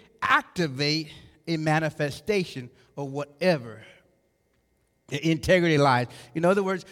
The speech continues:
you have to look at what you initiate, whether it's fear or whether it's faith, what you are going to receive as a result.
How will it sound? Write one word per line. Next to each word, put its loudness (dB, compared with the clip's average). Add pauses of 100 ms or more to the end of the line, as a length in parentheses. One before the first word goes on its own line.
you -6
have 2
to -6
look -4
at -2
what -4
you -6
initiate, 0 (440)
whether -6
it's -14
fear -6 (260)
or -10
whether -2
it's -8
faith, -4 (220)
what -6
you -2
are -2
going -6
to -8
receive -4
as -2
a -6
result. -6